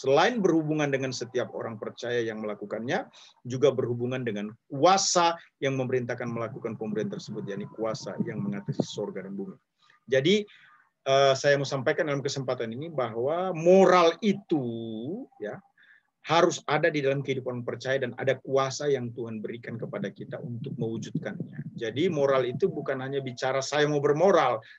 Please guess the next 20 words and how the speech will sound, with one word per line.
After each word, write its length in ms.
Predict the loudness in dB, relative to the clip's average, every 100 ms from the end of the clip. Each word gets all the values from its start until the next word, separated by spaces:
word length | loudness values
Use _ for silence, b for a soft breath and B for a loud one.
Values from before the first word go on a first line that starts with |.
| -8
tapi 240 | -6 -4
juga 320 | -6 -2 -2
kita 400 | -2 -2 -2 -2 -6 B B -12
menolong 400 | -6 -2 0 -2
orang 320 | -4 -4 -4 -4
lain 120 | -6 -6
untuk 160 | -10 -6
memiliki 400 | -6 -6 -6 -6
moral. 640 | -6 -6 -10 -14 -16 -12
Dan 160 | -8 -4
tidak 320 | 0 0 2
perlu 160 | 4
takut 400 | 4 4 4 0
akan 240 | 0 -6 -6
hal 160 | -6
tersebut. 400 | -8 -8 -8 -10
Kenapa? 480 | -6 -4 -2 0 -2 B B _
Ada 240 | -8 -6 -6
kuasa 800 | -4 -2 -2 -4 -6 -4 -4 -8 _ -12
membuat 560 | -8 -6 -4 -2 -2